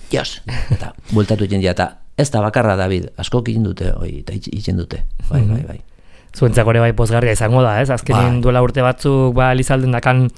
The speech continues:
Speaker 2: esperientzia positibotatik, ba, guazen nomendikan,
Speaker 1: Bai.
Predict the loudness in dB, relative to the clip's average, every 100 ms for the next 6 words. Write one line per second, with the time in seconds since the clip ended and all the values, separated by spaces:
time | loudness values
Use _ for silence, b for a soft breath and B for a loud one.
0 | B B B 0 2 4 2 2 2 2
1 | 2 4 2 2 2 2 2 2 2 0
2 | 2 4 2 2 2 2 2 2 2 2
3 | 2 4 2 0 -2